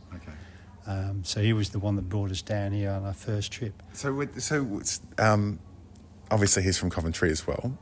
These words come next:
Speaker 1: So, w-, and where, w-, so where did he settle? And, all, and, and what was the hook to bring? Like,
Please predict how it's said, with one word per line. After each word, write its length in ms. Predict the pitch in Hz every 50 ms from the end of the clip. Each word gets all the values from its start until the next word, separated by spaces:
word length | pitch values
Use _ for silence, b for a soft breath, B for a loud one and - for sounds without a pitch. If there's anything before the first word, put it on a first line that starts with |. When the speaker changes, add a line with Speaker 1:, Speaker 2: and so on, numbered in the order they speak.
| - - - -
Speaker 1:
So, 300 | - - 101 92 92 90 - -
w-, 160 | - 95 98 - -
and 280 | 107 101 101 98 107 - -
where, 340 | - 110 110 110 107 - - - - -
w-, 280 | 101 104 - - - -
so 240 | - - - 110
where 160 | 104 101 123 117
did 120 | 123 110
he 80 | 104 98
settle? 460 | - - - 98 - - - 98 -
And, 140 | - 104 101
all, 120 | 101 107
and, 300 | - - 104 104 - - - -
and 160 | 107 101 104
what 160 | 107 - 78
was 140 | 117 104 -
the 80 | 110
hook 320 | - - - 113 - - -
to 120 | - - 90
bring? 200 | - 101 82 -
Like, 220 | 95 90 87 -